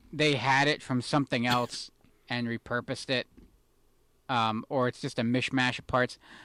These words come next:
Uh, the motorcycle's pretty cool 'cause it's a big hog and it shoots a rocket out of it. And then, yes, then they ha-, also had the Bioflesh Regenerator, um, which is basically the Play-Doh thing,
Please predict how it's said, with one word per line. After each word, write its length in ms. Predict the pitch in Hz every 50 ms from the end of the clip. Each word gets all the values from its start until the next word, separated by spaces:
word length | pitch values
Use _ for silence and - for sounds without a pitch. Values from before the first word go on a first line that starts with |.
| - - -
Uh, 260 | - 156 147 139 135 - _ -
the 100 | 156 147
motorcycle's 680 | 151 180 214 226 214 170 - - 190 185 - 180 156
pretty 300 | - - - 175 170 170
cool 440 | 156 - 175 175 170 170 170 170 165 - _ _ -
'cause 120 | - 147 139
it's 120 | 127 -
a 80 | 131 113
big 400 | 113 - - 151 147 147 135 123
hog 420 | 123 135 135 139 139 139 139 127
and 80 | 120 120
it 80 | -
shoots 220 | - - 139 - 127
a 60 | 120
rocket 380 | 123 123 123 131 - - 139
out 180 | 131 127 127 131
of 100 | 127 120
it. 160 | 135 135 - _ _ _ _ _ _ _ _ _ _ -
And 160 | - 151 139
then, 180 | 143 139 135 135
yes, 260 | 131 123 107 101 -
then 140 | - 139 127
they 100 | 123 120
ha-, 140 | 113 123 -
also 240 | - 131 120 - 127
had 160 | 110 117 110
the 140 | 113 117 110 107 -
Bioflesh 680 | 117 110 120 120 117 110 - - - 120 117 113 - - - -
Regenerator, 840 | - 113 110 110 113 117 117 113 110 107 107 104 101 98 90 95 - _ _ _ _ _ _ _ _ _ _ - -
um, 640 | 117 110 107 104 101 101 101 101 98 98 98 95 - _ _ _ _ _ _ _ _ _ _ _ _ _ _ _ _ _ _ _ _ _ _ _ _ _ _ _ _ _ _ _ -
which 200 | - 147 - 127
is 160 | 131 110 110
basically 480 | - - 131 127 - - 123 - 127 123
the 60 | 110
Play-Doh 420 | - - - 135 127 120 120 117 113
thing, 320 | - 117 107 101 98